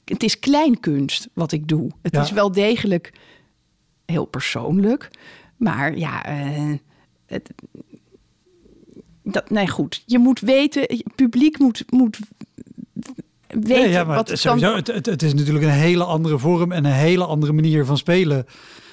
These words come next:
Speaker 2: dan als jij denkt, "Nou, we zijn in Eindhoven, misschien krijgen we
Speaker 1: Theo Maassen
Speaker 2: Hans Theo
Speaker 1: zelf
Speaker 2: of Theo
Speaker 1: wel.
Speaker 2: Maassen
Speaker 1: Ja.
Speaker 2: of Ronald Goedemond, of weet ik wie." En
Speaker 1: Ja.
Speaker 2: die gaat gewoon anderhalf uur lang grappen beuken.
Speaker 1: Ja.
Speaker 2: Dat
Speaker 1: Ja.
Speaker 2: is iets.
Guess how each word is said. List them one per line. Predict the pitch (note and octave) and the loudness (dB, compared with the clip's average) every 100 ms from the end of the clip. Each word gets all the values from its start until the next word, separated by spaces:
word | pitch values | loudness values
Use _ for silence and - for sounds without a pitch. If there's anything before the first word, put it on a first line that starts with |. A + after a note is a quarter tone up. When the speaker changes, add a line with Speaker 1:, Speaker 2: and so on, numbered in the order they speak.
| - | -6
Speaker 2:
dan | C3+ D#3 F3 | 0 0 0
als | D3+ | 0
jij | C3+ D3 | 2 2
denkt, | D3 D3+ C3+ | 2 0 2
"Nou, | D3+ C#3 | 0 0
we | C3 | 0
zijn | C#3 D3 | 0 0
in | E3 | 0
Eindhoven, | D#3 D3+ D#3+ D3 D#3+ | 0 2 2 2 0
misschien | D3+ F#3 F3 | 0 0 0
krijgen | F3 F3 D#3 E3+ | 2 2 2 2
we | F#3 E3+ | 2 2
Speaker 1:
Theo | F#3 A#3 | 2 4
Maassen | A3+ A3 A#3+ B3 | 4 4 2 2
Speaker 2:
Hans | B3+ | 2
Theo | A#3+ | 4
Speaker 1:
zelf | F4+ | 2
Speaker 2:
of | C#3 | 2
Theo | F#3+ - | 2 2
Speaker 1:
wel. | G3 | 2
Speaker 2:
Maassen | A3+ C4 A3+ A3 | 2 2 2 2
Speaker 1:
Ja. | C#4 F#3 | 2 0
Speaker 2:
of | D3 | -2
Ronald | E3 G3 G#3 | 0 0 0
Goedemond, | - C4 A#3 F#3 C#3+ | 0 2 2 2 2
of | |
weet | D3 B3+ | 2 2
ik | G3 | 2
wie." | F3 | 2
En | E3 | 2
Speaker 1:
Ja. | B3 | 2
Speaker 2:
die | E3 | 0
gaat | D#3 D3+ | -2 0
gewoon | D#3+ D#3+ G#3 | 2 2 2
anderhalf | F3+ F3 F3 D#3+ | 0 2 2 2
uur | G3 | 2
lang | G3 F#3 | 0 0
grappen | A#3+ C4+ C#4+ | -2 0 0
beuken. | D3+ C3+ B2 B2 | 2 0 0 0
Speaker 1:
Ja. | A#3+ G#3 - _ _ _ | 2 2 -2 _ _ _
Speaker 2:
Dat | - G#3+ | 0 0
Speaker 1:
Ja. | G#3+ | 0
Speaker 2:
is | C3 | -2
iets. | A#2+ - | -6 -10